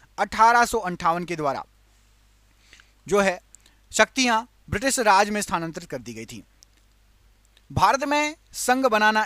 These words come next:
एक कौन सा अधिकार है? तो भारत में संघ बनाना एक मौलिक अधिकार है। ऑप्शन नंबर बी यहाँ पर राइट आंसर हो जाएगा। और ये रहा इस भाग का आखिरी क्वेश्चन बीसवाँ। इसके बाद केवल एक भाग बचेगा साइंस, उसके सिर्फ बीस क्वेश्चन। तो इस प्रश्न का आंसर आप कमेंट करके मुझे बताएंगे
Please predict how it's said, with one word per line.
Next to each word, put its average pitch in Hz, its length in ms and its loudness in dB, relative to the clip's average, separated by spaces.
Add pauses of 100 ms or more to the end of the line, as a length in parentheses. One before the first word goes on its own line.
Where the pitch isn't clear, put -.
(100)
एक 180 180 -4 (120)
कौन 208 160 0
सा 233 100 -2
अधिकार 202 340 2
है? 202 120 0 (120)
तो 190 60 -2
भारत 196 340 0
में 262 160 -4
संघ 220 260 -4
बनाना 185 360 0 (280)
एक 226 180 -4
मौलिक 185 600 2
अधिकार 196 500 0
है। 208 80 2 (100)
ऑप्शन 175 340 -2
नंबर 196 220 -4
बी 180 120 -8
यहाँ 160 160 0
पर 143 120 -8
राइट 170 200 -2
आंसर 185 240 -4
हो 175 80 -6
जाएगा। 160 300 0 (340)
और 196 140 2
ये 240 240 0
रहा 262 300 4 (240)
इस 240 220 0
भाग 190 320 0
का 196 120 0
आखिरी 180 400 0
क्वेश्चन 214 420 0
बीसवाँ। 196 460 0 (320)
इसके 202 240 -4
बाद 233 220 2
केवल 233 300 -2 (120)
एक 226 180 -2
भाग 196 260 -2
बचेगा 196 320 -2
साइंस, 214 500 -4
उसके 202 260 -2
सिर्फ 233 200 -4
बीस 214 260 -2
क्वेश्चन। 143 400 -6 (460)
तो 240 160 -4
इस 247 160 2
प्रश्न 269 280 -4
का 254 120 4
आंसर 254 300 0
आप 202 200 2
कमेंट 226 260 -2
करके 226 220 -4
मुझे 208 180 0
बताएंगे 185 400 0